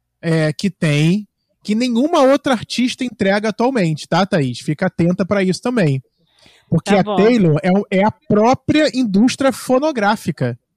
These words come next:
Speaker 1: tá? E não, não é apenas por ela ser branca. Existem centenas de artistas brancas que não têm qualidade musical. Então, gente, vamos abrir nossa mente.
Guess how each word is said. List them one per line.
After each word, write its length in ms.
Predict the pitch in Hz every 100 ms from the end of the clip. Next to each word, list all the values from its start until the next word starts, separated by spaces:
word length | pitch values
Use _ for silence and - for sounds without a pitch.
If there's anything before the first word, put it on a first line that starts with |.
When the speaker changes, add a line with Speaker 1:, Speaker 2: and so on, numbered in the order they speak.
| -
Speaker 1:
tá? 260 | 156 214 - _ - -
E 100 | 269
não, 460 | 311 277 262 156 123
não 240 | 131 165
é 60 | 254
apenas 720 | 294 - 233 233 185 143 123 - -
por 180 | 175 170
ela 160 | 170
ser 240 | 156 185 151
branca. 540 | 143 139 117 - 110 _ _ _ -
Existem 440 | 147 147 202 226
centenas 720 | 208 233 233 - 214 269 311 220
de 80 |
artistas 540 | 220 175 - 175 180 147
brancas 580 | 143 143 139 165 226 - _ -
que 120 | -
não 240 | 196 226 294
têm 220 | - 247
qualidade 480 | 262 254 233 226 214
musical. 580 | 226 262 - 160 147 - _ _ -
Então, 420 | 156 190 226 202
gente, 320 | 143 139 135
vamos 300 | 143 165 180
abrir 380 | 185 165 151 220
nossa 260 | 226 - 214
mente. 540 | 165 139 147 - 247